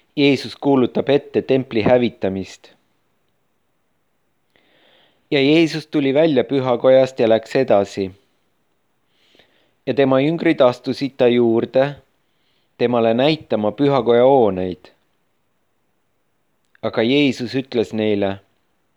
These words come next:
„Eks te näe seda kõike? Tõesti, ma ütlen teile, siia ei jäeta kivi kivi peale, mida maha ei kistaks.“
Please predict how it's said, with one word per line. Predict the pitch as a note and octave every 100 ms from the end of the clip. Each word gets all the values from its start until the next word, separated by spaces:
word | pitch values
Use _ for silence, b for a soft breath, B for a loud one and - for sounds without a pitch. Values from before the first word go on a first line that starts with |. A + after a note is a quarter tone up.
| _ _ _ b b b b _
„Eks | D3+ D3+ -
te | D3+
näe | D3+ D#3 D3+
seda | D3+ A2+
kõike? | A2 C3+ C3 - D3+ D3+ D3+ _ _ _ _ _ _ _ b b b _
Tõesti, | - D#3 F3 -
ma | E3+ E3
ütlen | - B2 G#2+
teile, | A2 G#2 G#2 G#2 - _ _ _ _ _
siia | - E3+ E3 C3+
ei | B2
jäeta | B2 A#2+ A#2 A#2+
kivi | - D#3+ F3 F#3
kivi | E3 E3 D3 B2+
peale, | D3 C#3 A2 G2+ G#2
mida | A2+ A#2
maha | A2+ A#2+ G#2+ F#2+
ei | F#2+
kistaks.“ | G2 - - F#2 - -